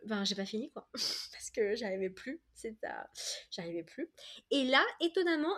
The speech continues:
un autre livre que je suis en train d'essayer de lire, qui est assez facile à lire, hein, pour le coup,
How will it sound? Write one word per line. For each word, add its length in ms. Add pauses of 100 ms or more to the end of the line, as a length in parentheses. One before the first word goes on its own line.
un 160
autre 300
livre 320
que 120
je 80
suis 120
en 80
train 180 (120)
d'essayer 540
de 60
lire, 240 (880)
qui 80
est 20
assez 200
facile 240
à 40
lire, 180
hein, 100
pour 100
le 60
coup, 240